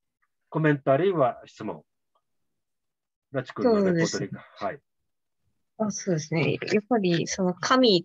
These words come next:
Speaker 2: というくくりの中で、イザナミ、あ、違うわ。イザナギとイザナミっていうのがやはり転換点にはなっていて、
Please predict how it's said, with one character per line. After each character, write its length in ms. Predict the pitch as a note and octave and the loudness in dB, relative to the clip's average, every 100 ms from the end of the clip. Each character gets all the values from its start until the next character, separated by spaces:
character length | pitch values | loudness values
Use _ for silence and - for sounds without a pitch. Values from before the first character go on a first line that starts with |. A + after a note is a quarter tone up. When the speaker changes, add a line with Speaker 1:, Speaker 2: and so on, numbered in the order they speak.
| - | 2
Speaker 2:
と 120 | F3+ | 4
い 100 | F3+ F3 | 4 4
う 80 | F3 | 0
く 160 | F3 - | -6 -4
く 120 | G3+ | -2
り 100 | G3 | 0
の 140 | F#3+ F#3+ | -2 -4
中 300 | G3 G3 E3+ | -6 -4 -4
で、 380 | E3 D#3+ D3+ - - - | -2 -2 -6 -10 -16 -6
イ 140 | G3 | -2
ザ 180 | A3 A#3+ | 2 2
ナ 160 | B3+ | 2
ミ、 540 | B3 B3 A#3+ A#3+ A#3+ - _ E3+ | 0 -2 -6 -8 -10 -14 _ -8
あ、 60 | |
違 220 | D#3+ - D#3 | -8 -6 -8
う 40 | C#3+ | -8
わ。 120 | D3+ - | -10 -10
イ 80 | F#3 | -4
ザ 220 | A3 A3+ | -2 0
ナ 180 | B3 A#3+ | -2 -2
ギ 160 | B3 | -4
と 100 | B3+ | -2
イ 140 | A#3 G#3+ | -2 -2
ザ 140 | A3 | -4
ナ 160 | A3 A3 | -2 -4
ミ 140 | G#3+ | -6
っ 40 | A3 | -4
て 160 | A3+ | -2
い 40 | G#3+ | 0
う 20 | |
の 100 | F#3 | -2
が 80 | D#3+ | -2
や 140 | E3+ | -4
は 100 | F3+ | -6
り 220 | E3+ D#3+ _ | -8 -10 _
転 180 | G#3 G3 | -4 -2
換 240 | G#3+ G#3+ | -2 -2
点 220 | G#3+ F3 D#3 | -2 -2 -2
に 120 | D3+ | -4
は 100 | D3 | -4
な 120 | D#3 | -8
っ 60 | - _ | -10 _
て 80 | D3 | -8
い 100 | C#3+ | -8
て、 400 | _ D#3 D3+ | _ -4 -4